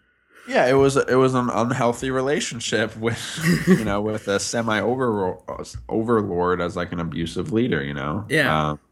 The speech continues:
Speaker 1: and it's hard to get out of an abusive relationship.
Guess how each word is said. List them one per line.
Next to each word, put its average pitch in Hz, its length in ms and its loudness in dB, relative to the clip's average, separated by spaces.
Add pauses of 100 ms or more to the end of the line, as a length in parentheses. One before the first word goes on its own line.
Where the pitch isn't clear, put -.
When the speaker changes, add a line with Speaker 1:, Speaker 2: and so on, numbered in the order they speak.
(540)
Speaker 1:
and 95 440 0
it's 95 160 -2
hard - 260 0
to - 80 -2
get 95 160 0
out 85 160 2
of 82 140 -6
an 78 80 -6
abusive - 400 -10
relationship. - 580 -14